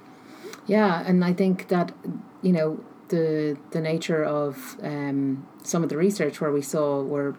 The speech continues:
you know, parents were concerned about that, that level of usage. Uh, and so, um, I think it's important that brands and organisations are tuned into that and, and are aware that, um,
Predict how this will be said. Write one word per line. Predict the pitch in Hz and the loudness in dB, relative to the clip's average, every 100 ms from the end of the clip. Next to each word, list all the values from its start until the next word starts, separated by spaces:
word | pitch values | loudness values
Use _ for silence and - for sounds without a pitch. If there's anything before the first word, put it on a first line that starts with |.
| - | -6
you | 165 | -2
know, | 151 | -2
parents | 139 151 147 143 | -2 0 0 0
were | 160 156 | 0 0
concerned | 151 165 - 170 180 143 139 | 0 -4 -4 -2 0 -2 -8
about | - 147 143 - | -6 -4 -4 -4
that, | 147 - | -6 -4
that | 151 147 | -4 -2
level | 147 147 | -2 -2
of | 135 | -2
usage. | 147 160 - - - - - - - | -2 -4 -4 -6 -10 -18 -18 -18 -10
Uh, | 156 | -4
and | 147 143 139 - 151 | -2 -2 -2 -4 -4
so, | - 147 139 135 139 | -2 -2 0 -2 -4
um, | - 143 139 | -6 -6 -6
I | 143 | -6
think | 147 147 | -6 -6
it's | - | -8
important | 143 156 - 151 | -6 -4 -2 -4
that | 147 151 - - | -4 -8 -12 -8
brands | 147 151 151 | -4 -2 -2
and | 151 | -2
organisations | 147 151 151 147 147 170 143 | -2 -2 -2 -2 -4 -4 -4
are | 143 147 147 147 - - - | -4 -2 -2 -4 -10 -20 -6
tuned | - 175 175 | 0 2 4
into | 214 208 | 2 0
that | - - - - | -6 -8 -10 -8
and, | 151 147 143 | -4 -4 -4
and | 147 147 | -4 -4
are | 139 139 | -2 0
aware | 143 156 147 - - - - | 0 0 -2 -6 -16 -20 -8
that, | 143 135 - - | -4 -4 -6 -6
um, | 143 139 135 135 131 | -4 -2 0 -2 -2